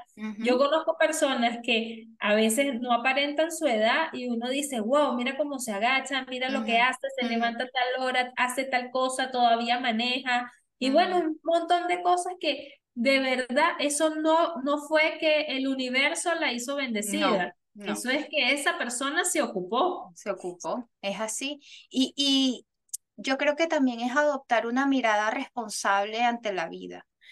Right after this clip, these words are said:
Speaker 1: Este, porque nadie va a venir y, y, y, y es por eso, yo creo que, que precisamente si estamos hablando de que en, en un futuro, eh, no queremos ser una carga, porque obviamente no sabemos qué cosas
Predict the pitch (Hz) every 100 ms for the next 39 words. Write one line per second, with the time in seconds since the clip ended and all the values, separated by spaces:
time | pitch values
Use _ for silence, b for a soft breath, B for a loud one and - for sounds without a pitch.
0 | B - 208 202 190 - 202 185 185 175
1 | - - 185 _ _ _ 247 240 - 247
2 | 226 208 202 190 - _ _ _ _ _
3 | _ _ _ _ _ _ 233 254 269 294
4 | 311 311 311 311 302 302 - 254 - 262
5 | - 285 277 262 - 262 - 302 381 330
6 | 220 208 214 247 254 330 - - 240 226
7 | 220 240 240 247 254 277 302 302 277 220
8 | 233 269 220 226 262 277 240 233 233 _
9 | _ _ - 214 214 214 240 262 262 277
10 | B B B B - 220 - - _ _
11 | _ 233 240 262 254 311 294 269 262 226
12 | 240 233 233 214 175 185 233 240 240 240
13 | 247 277 302 359 349 320 302 302 294 294
14 | 269 - 277 269 262 226